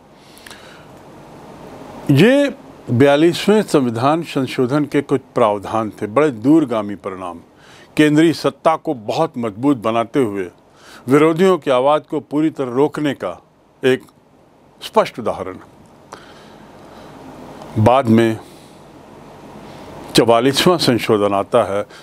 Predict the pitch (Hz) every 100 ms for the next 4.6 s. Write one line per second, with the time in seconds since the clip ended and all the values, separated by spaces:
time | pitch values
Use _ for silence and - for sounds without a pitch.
0 | - 120 143 127 104 123 147 196 - 180
1 | - 135 120 131 127 127 113 135 104 104
2 | 135 202 - - 143 143 143 131 127 -
3 | - 117 127 123 - 113 123 123 117 110
4 | 104 110 120 110 - 107